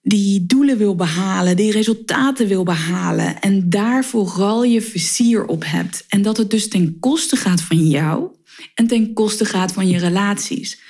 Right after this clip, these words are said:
Dat is ook echt een teken dat jij in zo'n race zit van doordenderen, van maar doorgaan. Of misschien herken je dit dus bij iemand in jouw team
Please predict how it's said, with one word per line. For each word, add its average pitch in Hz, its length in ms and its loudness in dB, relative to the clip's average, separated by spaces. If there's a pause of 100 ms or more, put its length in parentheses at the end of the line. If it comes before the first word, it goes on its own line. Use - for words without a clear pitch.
(200)
Dat 269 180 0
is - 280 -2
ook 277 360 -2
echt 247 320 -4
een 190 120 2
teken 196 600 0
dat 214 320 0
jij 254 180 0
in 202 200 2
zo'n 180 260 0
race 208 500 0
zit 220 440 -2
van 180 340 0
doordenderen, 180 720 0
van 196 160 0
maar 185 220 0
doorgaan. 165 680 0 (360)
Of - 380 -2
misschien 240 360 0
herken 208 360 -2
je 208 80 0
dit 196 200 -2
dus - 460 -4
bij 190 200 0
iemand 202 280 0
in 180 100 0
jouw 165 200 2 (220)
team 165 420 2